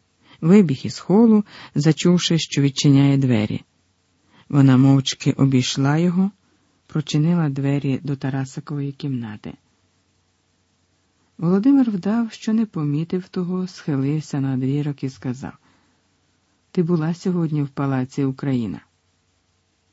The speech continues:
«Мене мало на руках із зали не винесли.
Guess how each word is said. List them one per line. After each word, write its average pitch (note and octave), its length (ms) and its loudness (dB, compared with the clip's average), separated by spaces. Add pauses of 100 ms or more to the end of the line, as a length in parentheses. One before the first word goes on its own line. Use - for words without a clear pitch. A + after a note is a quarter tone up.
(280)
«Мене D#3+ 340 2
мало D3+ 380 0
на D3 140 -2
руках C#3 520 -6
із C3 120 -4
зали B2+ 400 -4
не B2+ 160 0
винесли. A#2 560 -6